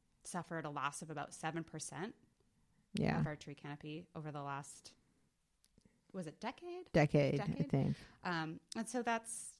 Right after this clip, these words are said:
Speaker 1: you know, that's something that we really need to look at, especially, you know, when you're thinking about planting trees and whether they will actually
Speaker 2: Mature and
Speaker 1: mature to the, to the
Speaker 2: Mm-hmm.
Speaker 1: level of the ones that you're taking down.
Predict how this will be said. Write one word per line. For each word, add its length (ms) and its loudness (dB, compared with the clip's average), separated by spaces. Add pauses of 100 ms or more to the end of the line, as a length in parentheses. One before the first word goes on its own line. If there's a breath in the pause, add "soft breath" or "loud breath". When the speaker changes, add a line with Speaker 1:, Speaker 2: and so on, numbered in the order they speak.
(280)
Speaker 1:
you 100 -2
know, 60 0
that's 160 0
something 280 -2
that 180 -2
we 140 -2
really 200 -2
need 160 -4
to 100 -10
look 200 -6
at, 160 -4 (120)
especially, 680 -8 (140)
you 80 -10
know, 180 -6 (460)
when 120 -8
you're 100 -8
thinking 200 -2
about 180 0
planting 300 -8
trees 320 -6
and 140 -4
whether 360 -4
they 140 -6
will 340 -6 (440)
actually 500 -6 (480)
Speaker 2:
Mature 640 10
and 120 10
Speaker 1:
mature 260 4
to 140 -10
the, 120 -6
to 80 -4
the 220 2
Speaker 2:
Mm-hmm. 160 0
Speaker 1:
level 420 -4
of 140 -8
the 80 -4
ones 200 -8
that 80 -14
you're 120 -8
taking 340 -12
down. 300 -10